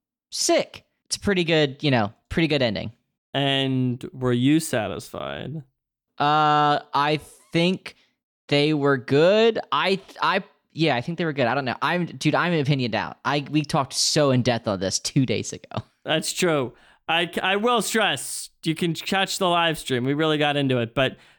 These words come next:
Speaker 2: time to come to the least tired co-host. That's right, like a mountain on the call,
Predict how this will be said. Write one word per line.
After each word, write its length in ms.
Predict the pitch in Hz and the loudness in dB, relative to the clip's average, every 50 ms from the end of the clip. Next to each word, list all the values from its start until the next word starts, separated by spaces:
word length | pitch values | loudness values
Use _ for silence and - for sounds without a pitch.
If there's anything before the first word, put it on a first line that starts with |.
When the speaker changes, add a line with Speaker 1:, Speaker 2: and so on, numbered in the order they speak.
| _ _ | _ _
Speaker 2:
time 200 | - 196 240 320 | -2 -2 0 0
to 60 | 415 381 | 0 2
come 220 | - 415 349 349 | 2 0 0 2
to 60 | 302 277 | 2 2
the 100 | 247 214 | 2 2
least 460 | 190 185 185 208 262 320 - - - | 4 2 2 2 2 0 -2 -2 -2
tired 640 | - 220 196 196 196 196 185 180 165 156 - _ - | 0 0 2 2 2 2 2 2 0 0 -4 _ -2
co-host. 760 | 160 165 165 160 147 151 151 135 127 127 127 - - - - _ _ _ _ _ _ _ - | 0 2 2 2 2 2 2 2 0 0 -2 -6 -12 -16 -20 _ _ _ _ _ _ _ -2
That's 280 | 175 196 208 202 - | 0 0 0 0 0
right, 440 | 190 180 175 170 165 160 160 - - | 0 2 2 2 2 0 -2 -2 -2
like 220 | - 151 151 - 139 | 0 0 0 0 0
a 60 | 135 | 2
mountain 840 | 139 139 143 143 151 160 190 240 262 226 165 - 156 131 127 117 113 | 2 4 4 4 4 2 2 0 0 -2 -2 -2 -2 -2 -2 -2 -4
on 360 | - - 143 143 147 147 143 | -4 -2 0 0 2 2 2
the 100 | 135 135 | 2 0
call, 720 | 131 - 160 151 147 139 139 135 127 127 123 117 117 - | 0 0 2 2 4 4 4 4 4 4 2 0 -2 -4